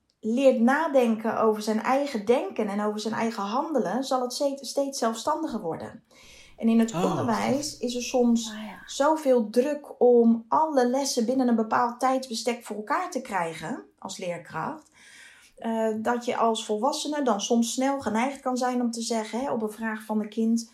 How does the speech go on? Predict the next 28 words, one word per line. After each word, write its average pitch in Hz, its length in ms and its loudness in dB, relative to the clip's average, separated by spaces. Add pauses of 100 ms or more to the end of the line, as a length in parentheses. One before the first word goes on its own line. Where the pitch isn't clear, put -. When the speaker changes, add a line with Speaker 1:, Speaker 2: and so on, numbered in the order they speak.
(240)
Speaker 1:
ehm, 196 380 -8 (600)
"Moet 254 180 4
ik 247 120 -4
dit 262 200 -2
en 254 100 2
dit 262 200 0
zo 311 280 0
doen?" 233 340 0
Dat 247 200 2
een, 233 240 4
een 220 180 -2
leerkracht 277 560 -6
geneigd 233 520 -2
is 311 120 -4
om 262 100 2
het 254 100 0
al 233 140 -2
in 247 200 2
te 233 100 -6
vullen. 151 460 -8
"Nou, 262 200 0
je 277 80 -2
moet 262 160 2
het 247 120 -10
zo 254 180 0
en 247 120 0
zo 247 260 -2
doen." - 400 -10